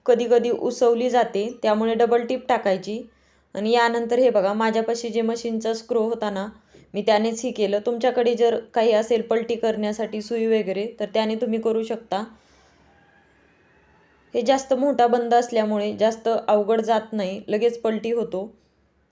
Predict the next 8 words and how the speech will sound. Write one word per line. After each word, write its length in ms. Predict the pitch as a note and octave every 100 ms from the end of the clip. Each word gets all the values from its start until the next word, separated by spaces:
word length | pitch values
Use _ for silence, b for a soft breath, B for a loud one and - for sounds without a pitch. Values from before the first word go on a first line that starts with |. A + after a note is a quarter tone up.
| _ _ _ _ _ _ _ _ _
तर 100 | G3+
हा 180 | A#3 A#3
मी 160 | A3+ A#3
बंद 300 | A3+ A3 A3+
रेडी 260 | A#3 A3+
करून 340 | A3+ A#3 A3+ A3+
घेतलेला 440 | B3 G3+ G3+ G3+
आहे. 300 | G#3+ G3 G#3